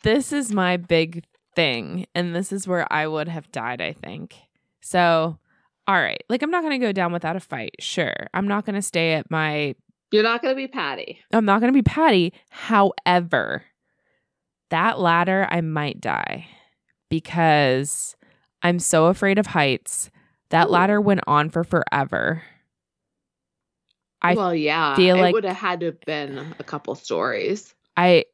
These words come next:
Speaker 1: I feel like it was way more than a couple stories. A couple stories, I probably would have been fine, but more than that, I would have probably looked down, got dizzy, and fell to my death.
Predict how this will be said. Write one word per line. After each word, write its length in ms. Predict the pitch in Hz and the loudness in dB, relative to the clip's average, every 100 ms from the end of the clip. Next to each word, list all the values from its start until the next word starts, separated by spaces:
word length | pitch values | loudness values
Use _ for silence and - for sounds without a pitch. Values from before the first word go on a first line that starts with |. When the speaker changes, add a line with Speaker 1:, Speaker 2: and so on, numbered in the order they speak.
| _ _ - | _ _ -6
Speaker 1:
I 160 | 170 | -4
feel 180 | - 226 | 2 4
like 140 | 175 | 4
it 40 | 151 | 4
was 140 | 113 | 0
way 280 | 151 151 135 | 2 2 2
more 200 | 127 117 | 0 -4
than 100 | 131 | -4
a 60 | 151 | -6
couple 300 | - - - | -6 -6 -6
stories. 680 | - - - - 185 - - _ _ _ _ _ _ _ _ _ _ _ _ - | -6 -6 -6 -8 -8 -12 -20 _ _ _ _ _ _ _ _ _ _ _ _ 0
A 60 | |
couple 240 | 226 381 415 | 4 6 4
stories, 400 | - 240 226 233 | 4 4 6 6
I 60 | 202 | 4
probably 320 | - 180 190 | 4 4 6
would 120 | 180 | 4
have 60 | 175 | 4
been 140 | 160 | 2
fine, 380 | 156 147 147 170 | 0 0 2 2
but 180 | 160 - | 0 0
more 240 | 165 165 | 2 2
than 180 | 175 202 | 4 4
that, 280 | 226 233 220 | 4 4 2
I 100 | 170 | 2
would 140 | 170 | 4
have 120 | 170 - | 2 4
probably 280 | 170 180 | 6 6
looked 240 | 170 170 - | 4 2 2
down, 240 | 165 160 | 2 2
got 220 | 156 139 | 2 0
dizzy, 240 | 151 151 147 | 0 0 0
and 140 | 131 | -2
fell 180 | - 139 | -2 -4
to 80 | - | -4
my 140 | 78 | -6
death. 360 | 92 90 - | -6 -4 -6